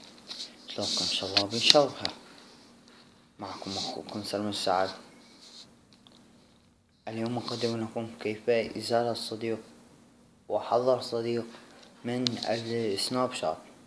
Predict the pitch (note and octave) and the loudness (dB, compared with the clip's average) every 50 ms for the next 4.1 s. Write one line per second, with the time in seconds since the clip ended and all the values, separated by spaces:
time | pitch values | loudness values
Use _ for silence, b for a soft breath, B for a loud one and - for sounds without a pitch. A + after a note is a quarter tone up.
0 | - - - - - - - - - - - - - - - - - - - - | -20 -20 -20 -20 -20 -20 -20 -20 -20 -14 -14 -10 -8 -8 -8 -8 -10 -12 -18 -20
1 | - - - - - - - - - - - - A#2+ A#2 A#2 A2+ A2+ A2+ A2+ A2 | -20 -20 -18 -16 -16 -16 -16 -18 -20 0 0 2 2 2 0 0 0 -2 -2 -2
2 | A#2 A#2 B2 B2 - - - B2 B2 A2+ - - A2 A2+ A#2 A#2 A2+ A2 G2+ G#2+ | -2 -2 -4 -4 -4 -2 0 0 0 0 2 2 0 0 2 0 0 0 2 0
3 | A2 A2 A2 A2 G#2+ A2 A2 A2 - - - - A2+ A2+ A#2+ A#2 A#2 - A#2 A2+ | 0 0 -2 -2 0 2 2 2 2 2 2 0 -2 -4 -4 -4 -4 -4 0 0
4 | A#2 | 0